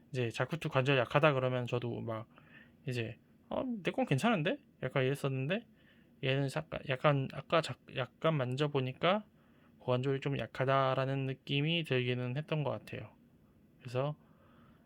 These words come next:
이제 그 자쿠투, 로보톤 자쿠투의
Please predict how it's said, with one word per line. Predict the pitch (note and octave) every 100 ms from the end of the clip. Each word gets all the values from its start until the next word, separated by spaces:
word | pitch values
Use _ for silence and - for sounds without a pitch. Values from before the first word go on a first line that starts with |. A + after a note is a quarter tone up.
| -
이제 | - B2+ A#2+ A#2 -
그 | -
자쿠투, | - B2+ D#3+ D#3+ D3 C#3 C3+ C3+ B2+ - -
로보톤 | C#3 C#3 E3+ F3
자쿠투의 | D3 - D3 - D#3+ D#3 D3+ D3 E3+ F#3 F#3+